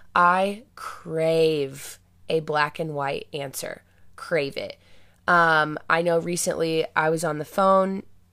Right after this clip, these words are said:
with someone <laughs> and they were saying that I tend to give ultimatums.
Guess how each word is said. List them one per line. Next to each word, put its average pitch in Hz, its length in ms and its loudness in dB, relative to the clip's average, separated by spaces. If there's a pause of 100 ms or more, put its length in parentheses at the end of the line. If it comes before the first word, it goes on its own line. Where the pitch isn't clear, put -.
(360)
with 160 540 -2 (360)
someone 160 580 -4 (1000)
<laughs> 440 800 4
and 247 560 6
they 226 160 2
were 226 180 6
saying 196 500 4
that 180 280 4
I 175 220 6
tend 175 560 -2 (100)
to - 180 -6
give 165 640 0 (920)
ultimatums. 156 840 -4